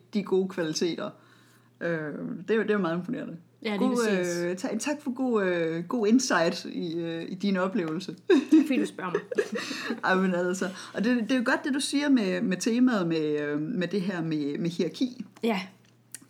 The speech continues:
Speaker 1: Fordi det er nemlig også noget, jeg lige vil, øh, vil snakke lidt om i, i det her med Bong Joon-ho's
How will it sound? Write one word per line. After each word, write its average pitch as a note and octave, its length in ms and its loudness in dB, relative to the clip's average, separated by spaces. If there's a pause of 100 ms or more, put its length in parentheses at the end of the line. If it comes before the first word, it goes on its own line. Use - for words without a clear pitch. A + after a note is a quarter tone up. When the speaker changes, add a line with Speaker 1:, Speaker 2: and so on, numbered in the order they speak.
(120)
Speaker 1:
Fordi F#3+ 220 0
det G#3 120 0
er A3+ 40 4
nemlig A3+ 300 6
også G#3+ 220 -2
noget, G3+ 140 2
jeg G3 80 2
lige F#3+ 200 0
vil, F3 260 -2
øh, D#3+ 260 -4 (140)
vil F3 240 -2
snakke G3 280 -4
lidt F#3 140 -2
om F3 240 -4
i, D#3+ 200 -6
i - 120 -8
det F3+ 120 -6
her F3 160 -4
med D3 240 -6
Bong D3+ 300 -4
Joon-ho's D#3+ 520 -10